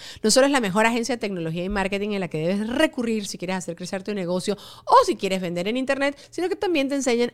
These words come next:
a hacer todo tu trabajo como un pro. Así que si todavía no puedes trabajar con ellos o ya tienes a tu propio equipo, te puedes suscribir a su canal de YouTube y seguir aprendiendo, porque en cada episodio se te va a abrir la mente. Es básicamente una masterclass de internet. Con ello vas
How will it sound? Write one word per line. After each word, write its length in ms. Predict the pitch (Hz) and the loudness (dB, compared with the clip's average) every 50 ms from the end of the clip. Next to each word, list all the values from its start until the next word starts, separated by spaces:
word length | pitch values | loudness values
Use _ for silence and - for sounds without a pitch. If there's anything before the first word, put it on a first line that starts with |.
| - | 0
a 80 | - 196 | -2 0
hacer 340 | 196 - - 233 226 240 - | 0 0 -2 -2 -4 -4 -6
todo 320 | _ - 262 262 262 269 | _ 4 6 6 6 6
tu 140 | 254 285 233 | 4 0 -4
trabajo 400 | - 226 202 208 208 208 233 214 | -2 0 2 2 2 2 0 -2
como 220 | - 214 196 185 | -2 -2 -2 -2
un 240 | - 185 180 175 170 | -2 -4 -6 -6 -6
pro. 240 | - 151 123 117 - | -6 -8 -8 -6 -6
Así 160 | 156 170 - | -6 -4 0
que 220 | 233 - 294 285 294 - - - - - - | 4 4 4 4 2 -2 -20 -20 -20 -14 -8
si 120 | - 240 | -6 0
todavía 400 | 190 214 226 233 247 311 381 415 | 6 8 10 12 12 10 10 6
no 80 | 415 294 | 4 2
puedes 180 | 240 220 208 | 2 0 -2
trabajar 400 | 202 220 196 185 175 165 165 - | 0 -2 -2 -2 -2 -4 -6 -6
con 200 | - 208 208 208 | -4 -4 -2 0
ellos 400 | 190 180 180 175 170 175 180 180 | 0 -2 -2 -2 -2 -2 -2 -2
o 60 | - - | -4 -4
ya 100 | 180 170 | -6 -4
tienes 200 | 185 190 214 226 | -2 -2 -2 -2
a 40 | |
tu 100 | 208 185 | -4 -4
propio 220 | 165 170 165 170 202 | -2 -2 0 0 0
equipo, 420 | 202 - 269 247 190 - 220 233 - - | 0 2 2 2 2 2 0 0 -2 -6
te 120 | - - - | -20 -6 0
puedes 240 | - 554 523 - | 2 2 2 2
suscribir 340 | - 440 - 302 294 269 254 | 0 -2 -2 0 0 2 2
a 60 | 269 | 0
su 100 | 254 311 | 0 -2
canal 260 | 262 254 233 208 208 214 | -4 -4 -4 -2 -2 -2
de 120 | 226 233 | -2 -2
YouTube 340 | 240 247 226 - 233 220 - | -2 -2 -2 -2 -4 -4 -4
y 120 | - 269 214 | -4 -2 -2
seguir 260 | 226 208 202 220 - - | -2 -2 -2 -2 0 2
aprendiendo, 560 | 226 220 - 202 190 208 233 269 269 233 202 | 0 2 2 0 -2 -2 -2 -2 -2 -2 -2
porque 240 | 190 208 196 - 185 | -2 -4 -4 -4 -4
en 120 | 185 190 | -4 -4
cada 280 | 185 - 262 269 302 330 - - | 0 2 4 6 6 4 4 2
episodio 540 | - 214 254 214 - - 233 214 202 196 202 | 0 0 0 -4 0 0 2 2 2 2 0
se 100 | - 226 | -2 -4
te 100 | 208 214 | -2 -2
va 60 | 208 | 0
a 20 | 208 | 0
abrir 260 | 208 202 226 233 220 | 0 -2 -2 -2 0
la 220 | 233 233 233 233 | 0 0 0 0
mente. 440 | 233 254 262 254 220 185 160 - 143 - - - - - | 2 2 2 2 0 -2 -4 -6 -10 -10 -12 -16 -10 -4
Es 60 | - 277 | 0 2
básicamente 500 | 294 285 - 294 269 254 247 247 233 - | 2 2 2 2 2 2 2 0 -2 -2
una 220 | - 262 247 254 247 | -2 0 0 0 2
masterclass 760 | 233 240 269 247 - - - 214 - - - 214 208 - - - - - - - | 2 2 2 0 0 -4 -8 -8 -8 -6 -4 -6 -6 -6 -8 -14 -20 -20 -16 -6
de 220 | - 180 208 - - | -2 -2 -2 0 2
internet. 520 | 233 220 196 - 160 147 143 127 127 123 - - - - | 0 0 0 0 -4 -6 -8 -10 -12 -14 -16 -20 -12 -6
Con 160 | - 254 262 | -2 0 2
ello 180 | 277 285 294 | 2 4 4
vas 280 | 285 285 294 285 285 - | 4 4 4 2 -2 -8